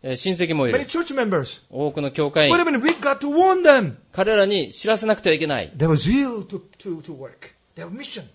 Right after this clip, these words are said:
Speaker 1: そして、それが彼らの任務となってですね、熱心に働くわけです。
Speaker 2: So they rise up and begin to work.
Speaker 1: そして彼ら立ち上がって、働きを始めます。
Speaker 2: When many Adventists became Adventists,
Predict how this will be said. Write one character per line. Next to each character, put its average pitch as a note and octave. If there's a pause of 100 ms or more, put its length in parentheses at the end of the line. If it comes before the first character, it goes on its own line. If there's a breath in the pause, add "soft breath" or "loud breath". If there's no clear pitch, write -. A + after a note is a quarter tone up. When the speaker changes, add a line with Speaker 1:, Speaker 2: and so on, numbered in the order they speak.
(140)
Speaker 1:
そ -
し -
て、 D#3
そ -
れ E3
が D#3
彼 D#3
ら B2
の G2
任 C#3
務 B2+
と A2
な F#2
っ -
て -
で F#2+
す -
ね、 C3
熱 C#3
心 D#3
に D#3
働 B2+
く G2
わ F2+
け F2
で -
す。 -
Speaker 2:
So C#3+
they C3+
rise A#2+
up B2+
and A2+
begin A2
to G#2
work. - (140)
Speaker 1:
そ G#2
し -
て D#3
彼 C3+
ら F2
立 G2+
ち B2+
上 A#2+
が A#2
っ -
て、 E3 (440)
働 G2+
き C#3
を C3+
始 G#2+
め E2
ま C#2+
す。 -
Speaker 2:
When D#3+
many C4+
Adventists G3+ (840)
became D#3+ (100)
Adventists, B2